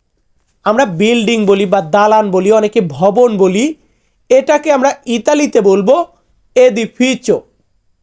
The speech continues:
ইতালিয়ান শব্দ এদিফিচো মানে হচ্ছে বিল্ডিং। এর পরবর্তী শব্দটি আছে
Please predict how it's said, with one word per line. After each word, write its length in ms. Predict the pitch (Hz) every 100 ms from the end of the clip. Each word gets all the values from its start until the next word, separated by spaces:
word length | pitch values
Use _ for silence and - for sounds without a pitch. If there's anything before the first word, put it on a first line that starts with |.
| _ _ _ _ _ _ _ _ _ -
ইতালিয়ান 640 | 220 - 262 262 269 277
শব্দ 400 | - 269 247 202 269 294 294 _ _
এদিফিচো 720 | 269 269 233 - 214 208 - 240 330 - _ -
মানে 140 | 208 226
হচ্ছে 260 | 247 247 330
বিল্ডিং। 460 | 202 220 202 170 151 _ _ _ _ _ _ _ _ _ _ _ _ _ _ _ _
এর 160 | 269 285 294
পরবর্তী 440 | 285 277 285 - -
শব্দটি 300 | 247 208 240
আছে 160 | 247